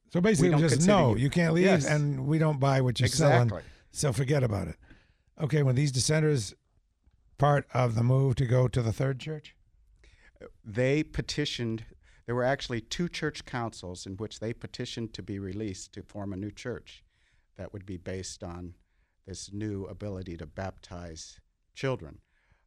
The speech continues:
Speaker 2: And, um, uh, the first two councils said no. They kept petitioning. It finally went to a council of the magistrates.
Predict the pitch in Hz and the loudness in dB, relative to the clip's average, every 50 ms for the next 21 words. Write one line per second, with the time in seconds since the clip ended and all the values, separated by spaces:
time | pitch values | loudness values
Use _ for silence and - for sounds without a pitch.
0 | _ _ _ - 104 104 98 98 98 92 90 90 - 92 98 95 - - 98 98 | _ _ _ -12 -10 -8 -8 -8 -8 -10 -12 -12 -14 -16 -16 -16 -16 -16 -18 -20
1 | 92 90 _ _ _ _ _ _ _ _ _ _ _ _ _ _ _ _ _ _ | -20 _ _ _ _ _ _ _ _ _ _ _ _ _ _ _ _ _ _ _
2 | _ _ _ _ - - 101 95 85 82 82 85 - _ _ _ _ _ - 104 | _ _ _ _ -12 -10 -8 -8 -8 -8 -12 -14 -18 _ _ _ _ _ -18 -16
3 | - - 123 120 - - - 120 107 - - 120 110 110 - - 107 98 95 - | -12 -10 -10 -8 -10 -10 -10 -10 -10 -8 -8 -8 -8 -8 -8 -10 -10 -10 -10 -12
4 | - - _ _ _ _ - - 117 104 92 95 110 110 98 98 107 95 - 104 | -16 -20 _ _ _ _ -10 -8 -8 -6 -6 -6 -6 -6 -4 -6 -6 -8 -10 -10
5 | - - 127 - - - 98 - - 127 117 - - 120 113 107 107 104 - - | -8 -8 -8 -8 -10 -12 -14 -12 -10 -8 -8 -8 -8 -8 -6 -6 -8 -10 -12 -18
6 | - _ _ - 113 113 - - 143 139 147 151 143 135 123 107 113 123 123 123 | -20 _ _ -10 -10 -8 -6 -4 -2 -2 -2 0 -2 -2 -2 -2 -4 -4 -6 -6
7 | - - 104 90 - - - 123 127 123 - - 107 - - 101 - - 90 95 | -8 -8 -8 -8 -8 -8 -8 -8 -8 -8 -10 -12 -12 -10 -10 -10 -10 -8 -8 -4
8 | 104 123 127 113 101 82 - - - - 71 65 67 - - - - | -4 -4 -4 -4 -6 -12 -14 -14 -14 -14 -16 -16 -18 -20 -20 -20 -20